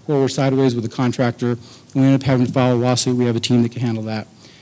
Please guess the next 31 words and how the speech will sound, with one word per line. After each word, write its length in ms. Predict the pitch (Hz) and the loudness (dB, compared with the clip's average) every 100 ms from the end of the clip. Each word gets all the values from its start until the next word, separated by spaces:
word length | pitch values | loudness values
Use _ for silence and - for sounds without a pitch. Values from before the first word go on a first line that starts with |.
| - - | -20 -16
Um, 280 | 131 123 127 | -14 -10 -8
what 120 | 139 | 0
I 20 | |
wanna 400 | 143 170 165 139 123 - - - | 4 6 8 6 2 -10 -20 -4
say 300 | - 175 156 | 6 8 8
is 160 | 131 | 6
that 260 | 135 135 135 - - - - - - - - | 4 2 0 -8 -20 -20 -20 -20 -20 -12 2
our 160 | 156 | 4
goal, 500 | 139 151 147 123 113 - - | 8 8 8 6 0 -12 -12
obviously, 480 | - 131 135 131 120 - - - - - | -4 0 0 0 -4 -2 -4 -6 -12 0
is 440 | 139 131 123 123 - - - | 4 4 2 -2 -12 -20 -8
make 240 | - 151 160 | 2 4 6
sure 220 | 180 170 | 6 6
that 100 | 165 | 6
we 120 | 143 | 2
listen 300 | 139 143 156 | 2 2 0
to 100 | 143 | -2
the 80 | 131 | -4
board's 400 | 120 127 131 123 | 0 0 0 -4
plans 520 | - 139 127 127 131 | -8 -6 -4 -2 -2
and 120 | 113 117 | -4 -4
needs, 340 | 117 117 104 - - - - 143 | -4 -4 -6 -16 -20 -20 -12 -6
make 160 | 135 | -4
sure 340 | - 156 151 151 | -2 0 2 2
that 140 | 147 | 0
we 220 | 131 131 | -4 -4
work 360 | 120 117 143 147 - | -4 -2 -2 -2 -4
well 420 | 135 139 143 147 - - | -2 0 -2 -4 -10 -4
with 240 | 139 139 | -2 0
your 100 | 147 | -2
administration, 680 | 139 147 143 156 143 156 156 | 0 0 0 -2 -2 0 -4